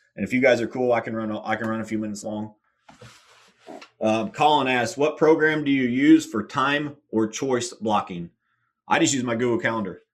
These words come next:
My Google Calendar is my Bible. If it's not on my calendar, it doesn't happen. So much so that my daughter's soccer, anything, anything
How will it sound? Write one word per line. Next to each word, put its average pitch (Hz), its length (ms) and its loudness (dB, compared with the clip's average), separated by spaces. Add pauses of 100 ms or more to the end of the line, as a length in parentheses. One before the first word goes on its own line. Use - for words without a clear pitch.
(160)
My 104 160 -2
Google 139 260 2
Calendar 127 480 -2
is 104 100 -2
my 98 240 -6
Bible. 95 500 -4 (720)
If 123 80 -4
it's 127 100 -2
not 151 140 2
on 143 80 0
my 123 100 -2
calendar, 131 360 -4
it 117 40 -6
doesn't 110 220 -4
happen. 101 320 -6 (200)
So 147 200 4
much 139 200 2
so 127 260 0
that 117 300 -2 (180)
my 113 140 -2
daughter's 123 360 -2
soccer, 104 440 -6 (300)
anything, 139 500 -2
anything 104 460 -4